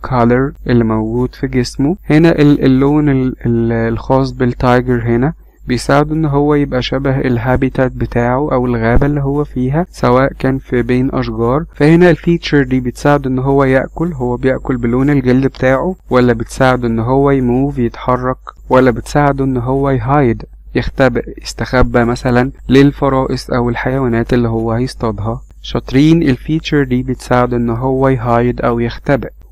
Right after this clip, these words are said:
وآخر صورة، صورة اللايون أو الأسد، وهنا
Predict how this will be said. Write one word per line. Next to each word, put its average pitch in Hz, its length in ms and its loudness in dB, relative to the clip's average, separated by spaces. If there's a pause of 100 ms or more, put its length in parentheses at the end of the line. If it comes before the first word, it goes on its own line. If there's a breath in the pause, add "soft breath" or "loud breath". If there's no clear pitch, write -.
(120)
وآخر 160 520 2
صورة، 135 520 0
صورة 135 440 0 (100)
اللايون 123 760 2
أو 120 180 2
الأسد، 120 520 -2 (180)
وهنا 135 420 2